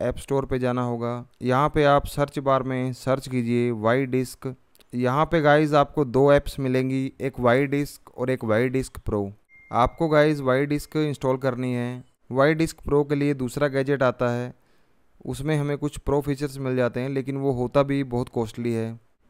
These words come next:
एक तो गाइस आप इस तरह से ऐप को डाउनलोड कर सकते हैं, और अगर गाइस आपको ऐप ऐप स्टोर में नहीं मिल रही है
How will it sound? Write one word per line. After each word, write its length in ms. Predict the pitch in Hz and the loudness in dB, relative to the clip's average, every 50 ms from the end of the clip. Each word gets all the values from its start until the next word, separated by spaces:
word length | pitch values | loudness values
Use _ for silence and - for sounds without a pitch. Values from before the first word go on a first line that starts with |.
| _ - | _ -4
एक 220 | - 127 147 147 | 0 0 0 0
तो 160 | - - 170 | 0 -2 0
गाइस 360 | 151 147 147 147 151 156 151 147 | 2 4 4 4 4 2 0 -2
आप 360 | - - 135 147 147 - _ - - | 0 4 4 4 4 2 _ -18 -10
इस 200 | - 147 147 - | -8 -8 -8 -2
तरह 200 | - 156 147 156 | -2 0 0 0
से 160 | 151 - 165 | 0 -2 -2
ऐप 280 | 113 113 127 139 131 - - | 0 2 2 0 0 0 0
को 80 | 160 | 0
डाउनलोड 420 | 151 143 139 139 139 139 143 147 147 | 2 2 2 2 2 2 0 0 2
कर 180 | - 143 135 | 2 0 0
सकते 360 | 135 123 139 127 123 _ 135 135 | 0 -2 -6 -8 -6 _ -8 -6
हैं, 320 | 131 131 127 127 127 127 - _ _ _ _ _ - | -6 -6 -8 -10 -14 -16 -20 _ _ _ _ _ 0
और 120 | 143 147 | 2 4
अगर 180 | 151 151 160 160 | 4 4 4 4
गाइस 320 | 151 156 156 160 156 143 | 6 6 6 6 4 4
आपको 340 | 156 151 147 - - 160 147 | 2 0 0 2 0 2 4
ऐप 220 | 135 135 139 139 - - - | 4 4 2 2 0 -2 -2
ऐप 160 | 131 131 131 | -2 -2 -2
स्टोर 260 | - - 151 151 147 | -2 -2 0 0 0
में 160 | 151 156 151 | 0 -2 -2
नहीं 220 | 143 135 135 143 147 | -2 -2 -2 -2 -2
मिल 160 | 151 143 139 | -4 -4 -4
रही 240 | 139 135 139 139 135 | -2 -2 -2 0 0
है 400 | 131 131 131 131 123 139 _ | -2 -2 -4 -6 -10 -12 _